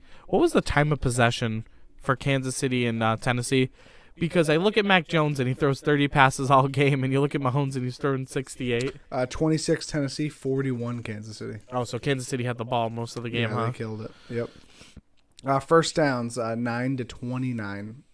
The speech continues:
Speaker 2: for Kansas City.
Speaker 1: Wow.
Speaker 2: And look at, look how close that game was for that. That's, that's how good the Tennessee defense was.
Speaker 1: Wow.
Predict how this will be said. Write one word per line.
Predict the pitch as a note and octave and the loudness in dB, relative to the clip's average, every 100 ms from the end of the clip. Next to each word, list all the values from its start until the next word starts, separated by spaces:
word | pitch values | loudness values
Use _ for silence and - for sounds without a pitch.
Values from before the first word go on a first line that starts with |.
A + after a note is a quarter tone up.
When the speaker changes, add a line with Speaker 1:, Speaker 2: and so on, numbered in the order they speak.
| _ | _
Speaker 2:
for | A#2 | -10
Kansas | A#2 A2 | -8 -8
City. | A2+ G#2+ A2 _ G#2 | -10 -12 -14 _ -14
Speaker 1:
Wow. | G#2 G#2+ A2 G#2 G2+ G2 | -6 2 6 6 6 4
Speaker 2:
And | C#3+ | 2
look | C3 | 2
at, | B2+ C3+ | -2 -4
look | C3 | -2
how | D3+ | -2
close | C#3+ C#3+ C#3 | 0 -2 -2
that | C#3 B2 | -4 -4
game | B2+ B2 B2 | -2 -2 -2
was | A#2+ B2 A2 G#2+ - - _ _ _ - | -4 -4 -6 -8 -12 -20 _ _ _ -8
for | B2+ | -4
that. | A#2 A2 G#2 - _ _ _ _ _ _ _ | -2 -4 -6 -14 _ _ _ _ _ _ _
That's, | B2+ - | -6 0
that's | C#3 D3 | 0 2
how | D3 | 0
good | C3+ C#3 | 2 0
the | B2 | -2
Tennessee | C3 A#2+ A#2 | -4 -4 -4
defense | A#2 A2+ A2+ G#2+ | -4 -4 -6 -8
was. | G#2 G#2+ G#2 | -8 -6 -4
Speaker 1:
Wow. | G#2 G#2+ G#2 G2+ F#2 F2+ F2 | 2 8 10 10 8 4 0